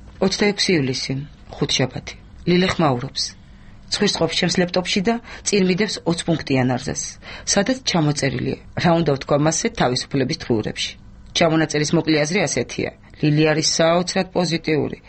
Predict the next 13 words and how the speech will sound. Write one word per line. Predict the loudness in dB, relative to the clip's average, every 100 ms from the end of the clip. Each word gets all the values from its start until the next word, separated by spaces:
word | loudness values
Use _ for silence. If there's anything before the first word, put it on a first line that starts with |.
| -6
განათლებული, | 0 2 2 0 -2 -2 0 -2 -4 -6 -4
ლამაზი, | 2 4 4 4 2 0 -2 -10 -12 -14
თავმდაბალი, | -2 2 2 4 2 4 2 0 -6 -2
ნუ | 2
ეს | 2 2
მეტის | -2 -2 -4
მეტი | -4 -2
მოსლეა, | -4 -2 -2 -2 -4 -10 -20 -8 2
უნიკალური | 4 4 2 0 0 -2 -2
ადამიანი. | 0 0 0 -2 -4 -6
ფრაზა | 0 0 0
ხაზგასმული | 0 -2 0 -2 -2 -2 -4
აქვს. | -8